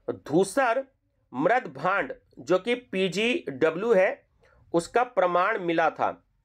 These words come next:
तो वो जगह है एहिचिन। ठीक है, एहिचिन उस जगह का नाम है। सिक्स है कि निम्नलिखित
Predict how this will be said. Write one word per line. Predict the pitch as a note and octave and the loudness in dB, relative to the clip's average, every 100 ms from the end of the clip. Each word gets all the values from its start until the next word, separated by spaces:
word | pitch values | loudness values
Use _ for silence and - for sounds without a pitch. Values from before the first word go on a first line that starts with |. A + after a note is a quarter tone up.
| _ _ - | _ _ -2
तो | G3 | 2
वो | A#3+ B3+ C4+ - | 6 6 4 -2
जगह | D#3+ A#2+ E3+ A3 G3+ | -8 0 0 2 2
है | G#3 C#4 _ _ _ _ _ - | 2 -2 _ _ _ _ _ -4
एहिचिन। | F#3+ A3 A#3 A#3 - F3 G2+ - _ _ - - - | -2 0 -2 -4 -4 -2 -2 -6 _ _ -20 -20 -6
ठीक | E3 C4+ | -2 0
है, | B3 C3 _ _ - | 0 -2 _ _ -4
एहिचिन | F#3 G#3 A3 - G3+ G#3 G3 F3 | -2 0 -2 -6 -4 -2 -2 0
उस | G#3+ - - _ _ C3 | 0 -2 -20 _ _ -4
जगह | E3+ F3 F#3+ | 0 2 2
का | F#3+ A3+ - | 0 0 -4
नाम | A#2 B2 C3 D3+ | -6 0 0 0
है। | C#3+ A3+ _ _ _ - - - _ _ _ _ _ - - - - _ - - - _ _ _ - | -2 -4 _ _ _ -20 -20 -20 _ _ _ _ _ -20 -20 -20 -20 _ -20 -20 -20 _ _ _ -8
सिक्स | - B3 - | -2 -2 0
है | C4 | -2
कि | C4 C#4+ D4 - | 0 -2 -2 -4
निम्नलिखित | E3 F3 A3+ B3 B3 B3+ C4+ | -2 2 2 2 0 0 -2